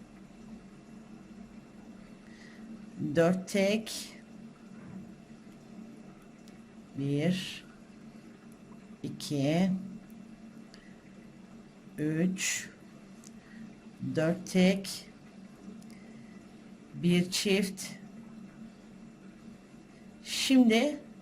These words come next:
bir, iki tekle sıramız bitti. Niye böyle bitti? Başlangıçta çiftlere göre başladığımız için iki tek bir çiftle başlamıştık. Döndük,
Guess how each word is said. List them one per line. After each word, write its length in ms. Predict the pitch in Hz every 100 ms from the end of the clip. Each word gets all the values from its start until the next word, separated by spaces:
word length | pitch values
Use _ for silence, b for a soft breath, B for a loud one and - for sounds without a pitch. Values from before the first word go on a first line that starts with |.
| - - - - - - B B B - -
bir, 1040 | - 170 214 214 220 233 294 294 - - - - - - - - - - - B B B B B
iki 280 | 247 226 320
tekle 520 | 262 240 214 220 330 - - - -
sıramız 600 | - - 247 233 247 226
bitti. 440 | 196 185 - 143 135 - - - B B -
Niye 320 | 220 311 349
böyle 300 | 277 226 208
bitti? 520 | 185 185 202 254 359 - B B -
Başlangıçta 880 | 202 208 - 262 277 277 - 294 294
çiftlere 540 | - 240 220 247 285
göre 320 | 294 277 233
başladığımız 720 | 214 214 - 226 254 285 294
için 260 | 254 - 202
iki 300 | - - 311
tek 260 | 339 320 254
bir 180 | 311
çiftle 400 | 311 302 - 208
başlamıştık. 840 | 180 175 - 175 160 - 269 403 - B B B B -
Döndük, 760 | 214 240 233 247 269 370 -